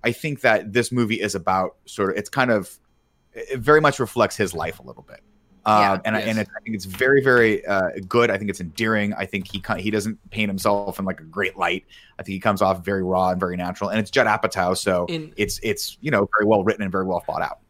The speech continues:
Speaker 3: In real life, his dad was a fireman that passed away during nine eleven, right?
Speaker 1: Correct.
Speaker 3: Okay.
Speaker 1: And so he plays a character who lives on Staten Island, whose father is a firefighter and passes away, and he has trouble sort of getting his life started because of that.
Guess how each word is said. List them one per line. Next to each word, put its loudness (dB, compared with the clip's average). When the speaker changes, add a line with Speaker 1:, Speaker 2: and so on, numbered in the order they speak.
Speaker 3:
In -4
real 0
life, -4
his -8
dad -6
was -12
a -10
fireman -10
that -14
passed -16
away -12
during -14
nine -14
eleven, -16
right? -16
Speaker 1:
Correct. -8
Speaker 3:
Okay. -8
Speaker 1:
And -4
so 6
he 2
plays 4
a 0
character 0
who -2
lives 2
on 4
Staten 2
Island, -4
whose -2
father 4
is -2
a -4
firefighter 0
and -10
passes -4
away, 4
and -4
he -4
has -6
trouble -2
sort -6
of -10
getting -8
his -10
life -6
started -8
because 0
of -8
that. -6